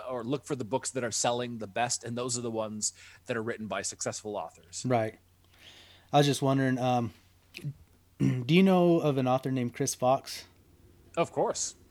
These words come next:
Speaker 2: Yeah. So he writes, like, books like Right to Market and
Speaker 1: Yeah.
Speaker 2: Launching and stuff. And he's got a really good YouTube channel for people. If you haven't checked that out, check that out. He's got a, a great YouTube channel.
Speaker 1: Lots of really good stuff. I still check it out all the time. I still watch all his videos 'cause there's always some little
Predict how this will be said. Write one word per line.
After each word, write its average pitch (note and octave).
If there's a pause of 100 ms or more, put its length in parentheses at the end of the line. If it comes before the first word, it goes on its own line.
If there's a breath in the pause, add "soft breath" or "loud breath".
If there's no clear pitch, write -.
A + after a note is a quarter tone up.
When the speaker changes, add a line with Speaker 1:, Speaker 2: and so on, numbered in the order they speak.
Speaker 2:
Yeah. C3 (300 soft breath)
So C3
he F#3
writes, D#3
like, A#2 (300)
books C#3
like A#2+
Right A#2+
to B2
Market A2+
and A2 (380)
Speaker 1:
Yeah. C3
Speaker 2:
Launching A#2
and A2
stuff. A2+
And A2+
he's C3+
got A#2+
a G#2+
really A#2
good A2
YouTube A#2
channel A2+
for A#2+
people. C#3 (400 loud breath)
If B2
you D#3
haven't D3+
checked C3+
that B2
out, A#2
check B2+
that A2+
out. G#2+
He's A2+
got A2+
a, G#2+ (320)
a B2
great A#2
YouTube A#2
channel. C3
Speaker 1:
Lots D3
of A#2+
really C#3
good A#2+
stuff. A2+
I D#3+
still E3+
check C#3+
it C#3+
out C#3
all C#3
the C3
time. A#2
I B2
still C#3+
watch C3
all B2
his A#2
videos G#2+
'cause A2+
there's B2+
always C#3
some C3+
little C3+